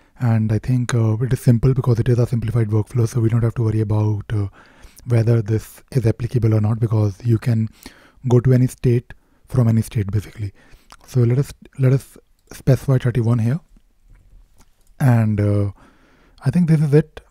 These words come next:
Maybe, um, you just want to update and, uh, very validate it very quickly. So what will happen now? The moment you move the issue to on hold, and if it is a subtask, then it will move the parent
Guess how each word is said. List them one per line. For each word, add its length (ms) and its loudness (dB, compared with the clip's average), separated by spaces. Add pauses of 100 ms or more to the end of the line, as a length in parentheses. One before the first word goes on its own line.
Maybe, 640 2 (720)
um, 460 2
you 100 2
just 180 0
want 140 0
to 100 2
update 300 -2
and, 240 0
uh, 100 0
very 220 2
validate 460 -2
it 120 -10
very 160 0
quickly. 380 -4 (360)
So 140 0
what 180 2
will 80 0
happen 280 2
now? 260 2 (1160)
The 120 2
moment 300 2
you 400 2 (360)
move 220 2
the 100 4
issue 200 0
to 280 2 (520)
on 180 6
hold, 380 4 (1120)
and 320 2
if 180 2
it 80 -2
is 80 2
a 60 0
subtask, 640 0
then 120 2
it 160 -2
will 300 2
move 300 -2
the 100 0 (160)
parent 580 0